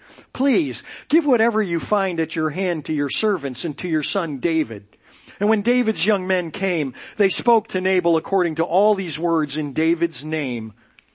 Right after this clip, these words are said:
and then they waited. Now, because we obviously are not acquainted with the traditions of the ancient Near East,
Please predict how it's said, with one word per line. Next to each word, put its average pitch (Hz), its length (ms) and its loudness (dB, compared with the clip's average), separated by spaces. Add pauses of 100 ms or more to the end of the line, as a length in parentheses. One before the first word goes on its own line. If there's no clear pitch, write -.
(320)
and 127 180 -4
then 113 380 -4 (500)
they 120 180 -4
waited. 113 600 -6 (1040)
Now, 170 200 2
because 175 680 0 (240)
we 170 340 -2
obviously 165 480 0
are 143 100 0
not 147 300 -2
acquainted 143 580 -6
with 135 320 -2 (220)
the 147 140 0
traditions 139 760 -2
of 131 140 -2
the 147 160 -4
ancient 147 400 -4
Near 139 320 -2
East, 135 400 -4